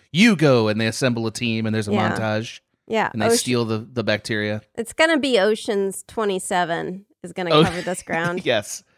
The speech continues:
Speaker 1: that's right.
Speaker 2: It's just gonna
Speaker 1: It's
Speaker 2: get
Speaker 1: already in the works.
Speaker 2: the oceans are gonna become increasingly abstract, where at some point we're
Speaker 1: Yeah.
Speaker 2: just gonna have sort of, like,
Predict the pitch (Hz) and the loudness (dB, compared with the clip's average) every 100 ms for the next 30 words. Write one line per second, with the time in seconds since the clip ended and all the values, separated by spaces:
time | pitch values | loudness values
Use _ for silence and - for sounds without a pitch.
0 | _ _ - 127 - 101 90 _ 262 - | _ _ -6 -2 0 -2 -4 _ -4 0
1 | 311 - 302 294 269 143 131 123 113 110 | -2 2 0 4 6 6 6 4 2 2
2 | 104 - - - 240 240 285 311 294 269 | 0 -4 -10 -2 2 4 4 2 -2 0
3 | 240 226 220 214 180 208 - 233 214 202 | 0 0 0 0 -2 -6 -4 -2 0 -2
4 | 202 - 247 240 262 226 202 190 175 175 | -4 -2 -2 0 0 0 0 2 2 0
5 | - - 196 180 156 113 - 208 185 170 | -6 -4 0 2 2 -2 -8 -6 -2 0
6 | 170 156 - 240 240 - 214 185 131 113 | -2 -2 -2 0 0 0 -2 2 2 0
7 | 107 - 117 196 185 180 175 185 220 185 | -2 -4 -4 -2 2 2 2 -4 -6 -2
8 | 180 175 180 151 147 - | -2 -2 -2 -2 -4 -12